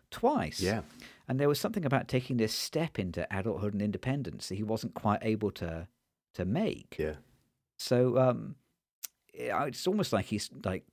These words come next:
Speaker 1: trapped in a time warp, isn't it? You know, I think, I presume his intention was to go back and try and right the wrongs and, and, uh,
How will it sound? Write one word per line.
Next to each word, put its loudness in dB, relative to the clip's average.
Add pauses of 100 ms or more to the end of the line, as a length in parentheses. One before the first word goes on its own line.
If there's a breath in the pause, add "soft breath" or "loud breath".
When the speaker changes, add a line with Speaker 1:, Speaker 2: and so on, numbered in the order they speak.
(120)
Speaker 1:
trapped -2
in 0
a 0
time 0
warp, -4
isn't 0
it? -6 (460 soft breath)
You 0
know, 2
I 4
think, -4
I 0
presume 2
his 2
intention 0
was -4
to -2
go 2
back 0
and -2
try -2
and -4
right 0
the -6
wrongs 4
and, -4 (640 soft breath)
and, -4
uh, -2